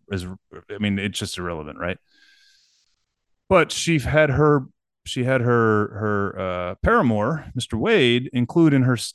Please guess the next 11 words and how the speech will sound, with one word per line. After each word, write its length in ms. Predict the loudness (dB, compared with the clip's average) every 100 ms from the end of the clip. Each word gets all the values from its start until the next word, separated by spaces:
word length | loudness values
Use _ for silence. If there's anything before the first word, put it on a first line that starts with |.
| -6
in 120 | -2
her 320 | 2 0 0 0
motion 460 | 0 2 0 -2
an 120 | 0 -2
affidavit, 640 | -4 -4 0 0 2 -2
a 60 |
sworn 320 | -2 -2 -2 -2
affidavit 560 | -4 -6 -6 -2 -2
where 140 | -2 -4
he 160 | -6
claimed, 560 | -4 -4 -2 -4 -6